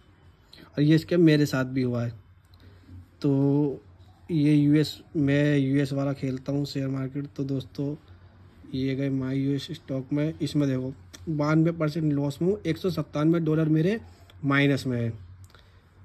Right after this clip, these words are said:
अब आप ये सोचोगे ये कैसे, तो मैं आपको बताने जा रहा हूँ। ये देखो, ये मैंने थ्री मंथ्स पहले शेयर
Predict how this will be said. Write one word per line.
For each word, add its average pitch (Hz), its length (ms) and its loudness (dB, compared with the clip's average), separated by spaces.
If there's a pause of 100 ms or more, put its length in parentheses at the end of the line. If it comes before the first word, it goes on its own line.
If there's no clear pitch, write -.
अब 143 120 2
आप 156 180 0
ये 165 80 4
सोचोगे 160 360 0
ये 165 160 4
कैसे, 131 320 -2
तो 135 160 -4
मैं 147 120 2
आपको 147 220 -6
बताने 135 360 -2
जा 131 120 -4
रहा 143 80 -2
हूँ। 147 80 0
ये 135 100 -2
देखो, 123 300 -8 (1600)
ये 143 160 2
मैंने 143 260 2
थ्री 143 260 0
मंथ्स 147 240 0
पहले 143 300 0
शेयर 139 480 -2